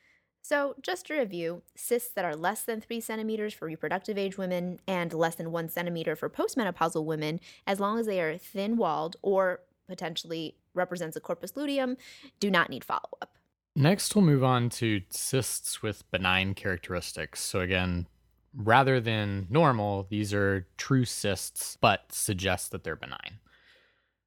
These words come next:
Speaker 2: There's a bunch of different types of cysts that fit this category, so we'll go over 'em one by one.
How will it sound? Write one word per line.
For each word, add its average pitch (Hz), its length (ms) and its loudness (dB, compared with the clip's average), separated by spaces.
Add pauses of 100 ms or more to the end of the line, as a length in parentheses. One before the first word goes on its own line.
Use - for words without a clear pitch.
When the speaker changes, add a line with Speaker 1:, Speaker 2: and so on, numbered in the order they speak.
(120)
Speaker 2:
There's 131 140 6
a 135 60 6
bunch 127 640 0
of 104 500 0
different 92 560 -4
types - 400 -4
of 87 140 -6
cysts - 460 -2
that 92 160 -4
fit - 200 -4
this - 200 -4
category, 62 640 -4
so - 160 -6
we'll 90 80 -2
go 101 180 4
over 95 180 0
'em 87 120 -2
one 85 180 -6
by 76 140 -4
one. 58 320 -12